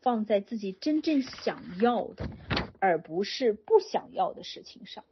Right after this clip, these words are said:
这个尤其是跟孩子之间的对话的时候特别重要。比方说小孩在沙发上，你如果说用行动语言或正向行动语言，应该怎么说呀？“我希望你能够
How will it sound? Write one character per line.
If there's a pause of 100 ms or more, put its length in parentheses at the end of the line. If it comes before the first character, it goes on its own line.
(240)
这
个
尤
其
是
跟
孩
子
之
间
的
对
话 (140)
的
时
候
特
别
重
要。 (380)
比
方
说
小
孩
在
沙
发
上， (260)
你
如
果
说 (160)
用
行
动
语
言
或
正
向
行
动
语
言，
应
该
怎
么
说
呀 (920)
？“我
希
望
你
能
够